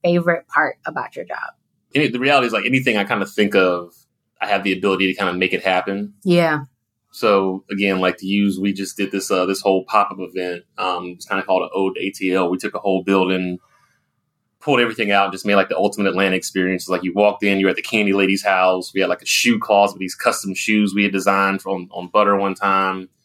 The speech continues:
Speaker 2: that were just, like, Instagram posts. And we actually, like, made them real, physical, tangible
Speaker 1: Ah.
Speaker 2: things.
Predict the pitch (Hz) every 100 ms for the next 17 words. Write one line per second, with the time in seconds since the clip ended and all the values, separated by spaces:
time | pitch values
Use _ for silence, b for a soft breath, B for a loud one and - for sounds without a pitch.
0 | _ _ 110 101 107 107 - 104 95 123
1 | 127 - 104 95 - 98 95 101 101 101
2 | 95 - 92 98 98 101 92 92 98 95
3 | 95 - 104 90 98 - 95 185 196 202
4 | 208 196 190 180 170